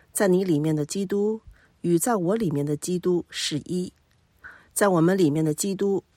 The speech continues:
与在所有其他基督徒里面的基督也是一。因此，基督乃是由许多被他充满的肢体所组成的身体，这就是新皮带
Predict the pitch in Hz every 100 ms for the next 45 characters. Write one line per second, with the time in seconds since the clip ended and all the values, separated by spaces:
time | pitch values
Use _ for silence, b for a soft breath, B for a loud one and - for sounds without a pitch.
0 | _ 180 185 220 202 208 240 233 139 -
1 | 170 247 247 240 - 117 - 156 226 143
2 | 135 139 135 160 156 160 156 - 151 131
3 | - 196 - 202 - _ _ _ _ _
4 | _ _ - 170 - 131 - b b b
5 | b - 226 220 202 147 - 170 156 165
6 | 190 - - 151 - 214 226 - b b
7 | b b 185 196 185 - 262 254 165 110
8 | - 226 226 - 151 131 160 _ - 165
9 | 175 175 120 135 147 160 214 208 - -
10 | _ _ _ b b b - 226 208 185
11 | 165 151 - 269 262 - - 156